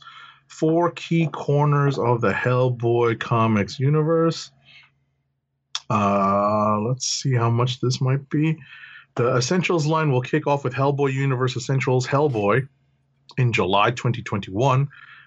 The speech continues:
with each entry in the collection costing fifteen dollars. That seems to be reasonably priced.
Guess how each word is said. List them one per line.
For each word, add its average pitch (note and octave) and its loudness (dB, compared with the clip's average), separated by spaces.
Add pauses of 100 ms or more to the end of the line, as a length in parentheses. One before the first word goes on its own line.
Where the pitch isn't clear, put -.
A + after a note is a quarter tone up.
(140)
with C#3+ 0
each D#3 0
entry D3 2
in B2+ 4
the A#2+ 2
collection A#2+ 0
costing A#2 0
fifteen C3 0
dollars. C#3 0
That A2+ -2
seems G#2+ -2
to - -2
be C3+ 0
reasonably A#2+ 0
priced. - -4